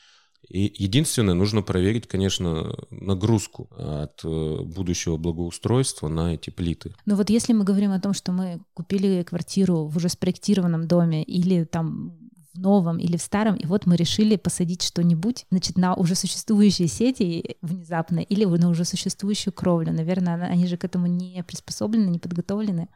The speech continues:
Speaker 2: То есть можно запроектировать антикорневую вот эту защиту, но нельзя её, наверное, как бы сказать, сделать уже постфактум.
Speaker 1: Нет, включение противокорневой защиты как раз обеспечивает меньшее расстояние между новым озеленением и существующими сетями, потому что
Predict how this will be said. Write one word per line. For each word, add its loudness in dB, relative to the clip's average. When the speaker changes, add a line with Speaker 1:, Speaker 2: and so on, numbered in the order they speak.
Speaker 2:
То -8
есть -2
можно 4
запроектировать 0
антикорневую 2
вот -12
эту 0
защиту, 2
но 4
нельзя 2
её, 4
наверное, 2
как -4
бы -2
сказать, -4
сделать -2
уже -2
постфактум. -6
Speaker 1:
Нет, 0
включение 2
противокорневой 2
защиты 0
как -6
раз 2
обеспечивает -2
меньшее 2
расстояние 0
между 0
новым 2
озеленением 0
и -4
существующими -4
сетями, -4
потому -6
что -8